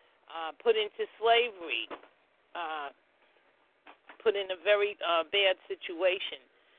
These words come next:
And, um, we'll have a quick review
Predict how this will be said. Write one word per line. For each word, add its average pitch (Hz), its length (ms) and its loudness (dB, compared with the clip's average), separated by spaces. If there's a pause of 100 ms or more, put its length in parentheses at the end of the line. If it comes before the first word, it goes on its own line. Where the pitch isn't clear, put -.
(460)
And, 170 320 -6
um, 165 260 0 (220)
we'll 185 160 -4
have 165 160 -6
a 165 80 -10
quick 180 320 -6
review 160 640 -8